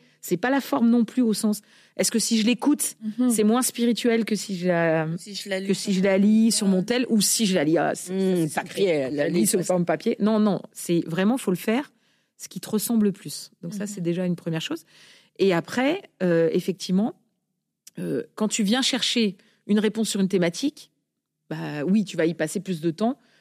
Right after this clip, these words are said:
Speaker 1: que si tu viens chercher un encouragement pour la journée, parce qu'aujourd'hui, tu te dis,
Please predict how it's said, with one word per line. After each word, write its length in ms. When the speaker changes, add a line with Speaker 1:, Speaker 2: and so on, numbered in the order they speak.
Speaker 1:
que 100
si 220
tu 140
viens 160
chercher 280
un 80
encouragement 500
pour 140
la 80
journée, 400
parce 160
qu'aujourd'hui, 420
tu 120
te 40
dis, 240